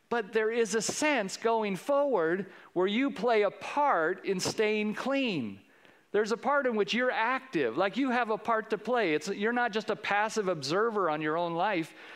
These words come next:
You're an active participant. So what Paul does next is masterful in my mind.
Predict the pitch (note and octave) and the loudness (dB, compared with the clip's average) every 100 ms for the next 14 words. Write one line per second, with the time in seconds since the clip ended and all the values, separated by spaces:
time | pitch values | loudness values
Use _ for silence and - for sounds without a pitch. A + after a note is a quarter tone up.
0 | - G3 A#3+ G#3+ F3+ G3+ - G#3+ F#3+ G#3 | -10 -2 2 2 2 0 0 -4 -2 -4
1 | G3 C4+ - A3+ E3 G#2+ - - _ _ | -2 -4 -4 -4 -4 -4 -6 -20 _ _
2 | _ _ _ _ _ - - G#3 C#4+ C#4+ | _ _ _ _ _ -6 -2 2 2 0
3 | C#4 C4+ G#3+ A#3 G#3 G3+ G#3+ G#3+ E3 C3+ | 0 0 2 0 0 0 0 0 -4 -2
4 | E3 G3 G3+ - C#3+ C#3 B2+ C3 C#3 C3 | -2 0 -2 -4 -6 -2 -2 -2 -4 -4
5 | A#2 G2 | -6 -8